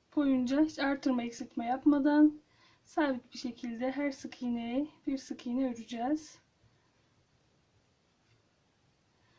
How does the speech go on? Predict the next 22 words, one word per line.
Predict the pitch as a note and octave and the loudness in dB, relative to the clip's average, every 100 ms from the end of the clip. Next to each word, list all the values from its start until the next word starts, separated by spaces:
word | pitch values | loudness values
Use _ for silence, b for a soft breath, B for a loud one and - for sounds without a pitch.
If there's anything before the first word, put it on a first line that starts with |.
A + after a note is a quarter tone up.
| _ - | _ -2
Yani | D4 B3 A#3 C4 | 2 2 0 4
on | D#4+ F#4+ | 4 6
altı, | E4 C#4 - - | 6 4 -2 -4
e, | C4+ B3+ | -4 -2
saymak, | - D4 C#4+ D4+ | 2 4 4 2
e, | - C4 B3+ B3+ D#4 | -4 -4 -6 -10 -6
ilmek | D4 C4+ C#4 C#4 | 2 6 4 4
belirleyici | D4 C#4 C4+ C4+ B3+ | 4 6 6 4 2
takmak | B3+ C4+ C4 B3+ | -2 0 2 0
istemezseniz | - C#4 C#4+ D4+ - D#4 D#4+ D#4+ - _ b b b b b | -2 0 2 0 6 10 10 8 -2 _ b b b b b
on | F4 E4 | 10 12
altı | C4+ A#3+ - | 10 4 -6
tane | - B3+ A#3+ B3 C4+ D#4 - _ | 0 2 4 4 4 4 0 _
sık | _ - D#4 | _ -4 -2
iğne | B3+ B3 C4+ B3+ | 0 2 2 2
örelim. | A#3 G#3 G#3 _ _ - _ _ _ _ _ _ _ _ _ _ _ _ _ _ _ _ _ _ _ _ - | -2 -8 -14 _ _ -20 _ _ _ _ _ _ _ _ _ _ _ _ _ _ _ _ _ _ _ _ 0
Evet, | C4+ A#3+ | 0 0
iki | - D#4 | 2 4
sıra | D#4 C#4+ A#3+ | 4 4 2
düz | C4 B3+ | 0 0
öreceğiz | B3 A#3 B3 A#3 A#3 | 0 -2 -4 -4 2
demiştim. | C4+ D4+ - D#4+ D#4+ | 4 4 6 8 8